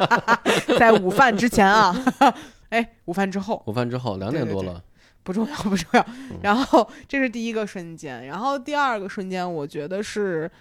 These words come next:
Speaker 1: 冲浪吧。
Speaker 2: 嗯。
Speaker 1: 对，因为其实我之前很胆小，然后也只，一直没有敢去尝试，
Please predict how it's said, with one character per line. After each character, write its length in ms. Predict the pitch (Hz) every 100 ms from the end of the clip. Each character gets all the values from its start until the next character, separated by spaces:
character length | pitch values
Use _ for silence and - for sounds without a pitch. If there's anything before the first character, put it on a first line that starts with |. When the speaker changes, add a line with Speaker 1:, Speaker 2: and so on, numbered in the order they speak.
| _ _
Speaker 1:
冲 240 | - 269
浪 240 | 285 214
吧。 180 | 156 - _ _ -
Speaker 2:
嗯。 280 | 113 107 110 _
Speaker 1:
对， 180 | 202 190
因 100 | 277
为 120 | 320
其 200 | - 294
实 120 | 277
我 320 | 277 208 123
之 200 | 175 269
前 640 | 269 196 156 160 180 208 196
很 240 | - 208 196
胆 220 | 156 180
小， 300 | 254 156 123 _ _
然 140 | - 190
后 100 | 240
也 160 | 220
只， 200 | 208 226
一 140 | 226 254
直 100 | 202
没 120 | 202
有 100 | 202
敢 180 | 208 151
去 120 | 180
尝 340 | - - 156
试， 320 | 190 220 202